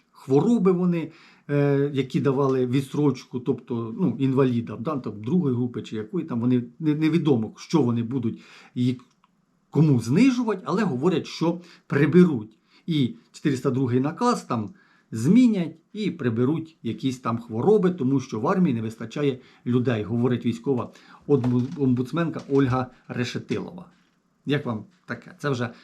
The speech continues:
так посилюють мобілізацію, я так думаю. От, е, військові і так говорять, що присилають до них людей із, е, пухлиною мозка, з епілепсією, із інсультами,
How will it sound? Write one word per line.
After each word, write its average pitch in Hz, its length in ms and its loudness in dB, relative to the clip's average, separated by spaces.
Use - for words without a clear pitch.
так 127 200 -4
посилюють 123 500 0
мобілізацію, 131 720 0
я 170 80 0
так 147 240 -8
думаю. 139 460 2
От, 123 380 -4
е, 110 440 -4
військові 143 380 2
і 139 40 0
так 175 240 -2
говорять, 127 480 -2
що 113 520 -6
присилають 127 600 -2
до 123 100 0
них 120 220 0
людей 127 440 -2
із, 113 320 -4
е, 117 260 -2
пухлиною 139 520 0
мозка, 120 680 -2
з 123 280 -6
епілепсією, 127 1000 0
із 131 360 -6
інсультами, 151 1040 -2